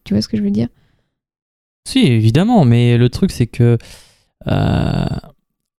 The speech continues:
Speaker 2: ils en faisaient pas forcément un point central de leur com, tu vois.
Speaker 1: Hmm.
Speaker 2: C'était toujours un argument, euh, euh, supplémentaire, euh, genre un petit bonus Astérix, euh, euh, astérisque, pardon.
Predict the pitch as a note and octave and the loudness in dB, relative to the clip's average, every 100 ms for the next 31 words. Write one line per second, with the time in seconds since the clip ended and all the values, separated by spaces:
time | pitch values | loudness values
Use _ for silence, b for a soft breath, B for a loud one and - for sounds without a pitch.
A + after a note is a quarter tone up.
0 | - B2+ A#2 A2+ A#2+ D#3+ - C#3 - C#3+ | -4 -2 0 0 0 -2 -4 -4 0 2
1 | D#3+ C3 - A#2+ B2 G#2+ D3+ B2+ A#2+ A2+ | 2 0 -2 -2 -2 -2 -2 2 2 0
2 | - E3 D3 A2+ - _ _ _ B2+ A#2+ | 0 0 2 0 -4 _ _ _ -2 -2
3 | C3 _ _ G#3+ G3+ - A#2 C3 - C#3+ | -2 _ _ -2 -2 -2 -2 0 0 0
4 | C#3 F#3 C#3 A#2 A#2 A#2+ A#2+ A#2 A#2+ B2 | 2 2 4 2 2 2 0 0 2 2
5 | B2+ B2+ A#2 A2 A2 G#2+ G#2+ G#2+ G#2 _ | 4 4 2 2 2 2 2 0 -2 _
6 | _ _ _ _ - G#2 G#2 - - - | _ _ _ _ -6 -4 -4 -8 -12 -4
7 | A#2 A2+ A2 A2+ A2 A#2 A#2+ A#2 A2 G#2+ | -2 0 -2 0 2 2 0 -2 -2 -2
8 | A2+ A2+ A2+ - - - A2+ B2+ B2 - | -2 -2 -4 -6 -6 0 0 0 -4 -4
9 | A#2 A2+ B2 - A2 A2 - _ _ _ | -2 -2 -2 -4 -2 -2 -4 _ _ _
10 | _ _ - - A2 A2+ A2+ A2+ F2+ - | _ _ -12 -6 -4 -4 -4 -6 -10 -12
11 | A#2+ - B2 - - - A2+ | -12 -8 -8 -10 -14 -6 -2